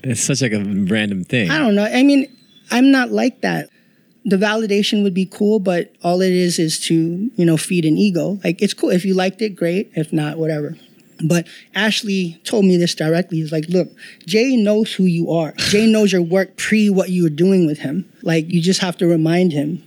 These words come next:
Speaker 2: Go ahead, just do it." And I was just like, "No, it's whatever." I was like, "Yeah, it's cool." I, I s-, have Ashley's number still, but I don't think he's in the industry. I think he kinda left.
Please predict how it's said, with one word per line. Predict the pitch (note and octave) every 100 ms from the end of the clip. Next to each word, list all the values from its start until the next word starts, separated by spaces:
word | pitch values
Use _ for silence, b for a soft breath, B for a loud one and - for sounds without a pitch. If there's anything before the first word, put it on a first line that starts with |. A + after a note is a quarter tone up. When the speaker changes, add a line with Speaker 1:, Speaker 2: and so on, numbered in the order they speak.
| -
Speaker 2:
Go | - F#3
ahead, | F#3+ G#3 D#3
just | D#3 D3+
do | G3
it." | E3 C#3+ -
And | D3+ D3+
I | D#3
was | D3
just | D#3 -
like, | F3
"No, | E3+ E3
it's | E3+ G3
whatever." | G#3 G#3+ F#3+ E3+ F3 G#3
I | F3+
was | E3+
like, | F3
"Yeah, | G#3 F#3+
it's | F3+
cool." | - E3 D#3+ - B -
I, | A3 A3+
I | A3 G#3+
s-, | - - _ _ -
have | - D#4 D#4
Ashley's | G#3 G#3 - F#3
number | F3+ F#3 F3
still, | E3
but | D#3
I | E3
don't | F#3+ G3+
think | F#3
he's | F#3 E3
in | D#3
the | D3+
industry. | D#3+ D#3+ - D#3+
I | D#3+
think | F3 D#3
he |
kinda | D3+ E3 D#3
left. | D3 D3 D#3